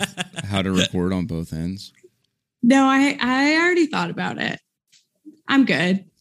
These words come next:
Speaker 2: Okay.
Speaker 3: If,
Speaker 2: How
Speaker 3: if they don't like, if they don't like that I have, you know, stuff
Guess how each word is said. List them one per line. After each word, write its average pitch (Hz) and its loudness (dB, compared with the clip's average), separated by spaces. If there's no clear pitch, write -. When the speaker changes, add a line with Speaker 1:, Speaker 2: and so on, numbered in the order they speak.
Speaker 2:
Okay. 104 -2
Speaker 3:
If, 359 4
Speaker 2:
How 127 4
Speaker 3:
if - 2
they 392 4
don't 554 2
like, 349 2
if 302 0
they 392 4
don't 494 2
like 285 4
that 247 2
I 240 2
have, 220 0
you 247 0
know, 190 -4
stuff - -2